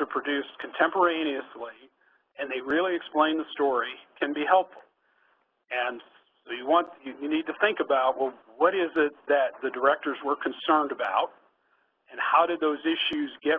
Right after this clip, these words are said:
resolved to the director's satisfaction? That ought to be in the minutes. And so, and I haven't seen the, the minutes in El Paso, so I have no idea what's in them, but in, in that case, you would want them to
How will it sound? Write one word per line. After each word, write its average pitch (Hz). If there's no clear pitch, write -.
resolved 143
to 139
the 123
director's 131
satisfaction? 139
That 185
ought 156
to 127
be 147
in 143
the 135
minutes. 160
And 139
so, 139
and 131
I 131
haven't 131
seen 180
the, 123
the 127
minutes 127
in 123
El 120
Paso, 123
so -
I -
have 107
no 143
idea 127
what's 127
in 202
them, 143
but 127
in, 117
in 117
that 143
case, 139
you 135
would 127
want 139
them 123
to 123